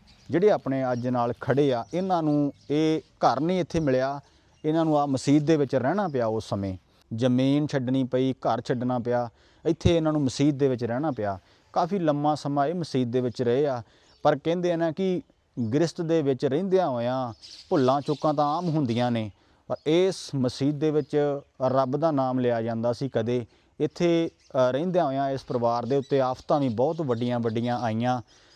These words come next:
ਤੇ ਫਿਰ ਹੁਣ ਇਹਨਾਂ ਨੇ ਆਪਣਾ ਘਰ ਜਿਹੜਾ ਵੱਖਰਾ ਕਰ ਲਿਆ ਵਾ, ਤੇ ਇਹਨੂੰ ਇੱਕ ਮਹਿਫੂਜ਼ ਰੱਖਿਆ ਵਾ। ਇਸ ਜਿਹੜੀ ਮਸੀਤ ਦੀ ਦੇਖ ਰੇਖ ਵੀ ਇਹ ਪਰਿਵਾਰ ਕਰਦਾ ਵਾ। ਜਿਸ ਤਰ੍ਹਾਂ ਆਪਾਂ ਤੁਹਾਨੂੰ ਉਹ ਖੂਹ ਦਿਖਾਇਆ ਵਾ, ਇਸੇ ਤਰ੍ਹਾਂ ਮਸੀਤ ਉਹਨਾਂ ਵੇਲਿਆਂ ਦੀ ਬਣੀ ਆ। ਆਪਾਂ ਕੁਛ ਹੁਣ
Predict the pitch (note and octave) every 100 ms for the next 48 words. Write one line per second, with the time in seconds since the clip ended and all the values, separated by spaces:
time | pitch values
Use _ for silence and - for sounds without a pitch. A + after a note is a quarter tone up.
0 | - C3+ C3 C3 B2 C#3+ D3+ D3 D3 C#3+
1 | C#3+ D3 C#3+ B2+ C3 B2+ - B2+ G#2+ B2
2 | B2 B2+ - F3 D#3 A2+ A2+ A2+ A#2 A#2
3 | C3+ C3+ B2+ A#2+ A2+ A2+ A#2+ A#2+ C3 A#2+
4 | A2 - A2 G2+ F#2+ _ _ _ _ C#3+
5 | D#3+ E3 D#3+ D#3+ E3+ C#3+ A#2+ B2 C#3 D3
6 | D3+ C3+ B2+ C#3 C#3+ D3 D3+ D3+ C#3 B2
7 | A2 G#2+ A2+ A#2 A2 F#2+ G#2 G#2 G2+ _
8 | _ _ _ - B2+ B2+ - D#3 D#3 D#3
9 | E3 D3+ D3+ - C#3 G3 F3+ D3 C#3 C#3
10 | C3+ B2+ _ _ - F#3 - E3 E3 C#3+
11 | C#3+ C#3+ C3 - C3+ C3+ D3 D3 F#3+ G#3+
12 | D#3 B2+ B2 A#2 G#2+ A2 A#2 A#2 A2 A#2+
13 | A#2+ B2 C3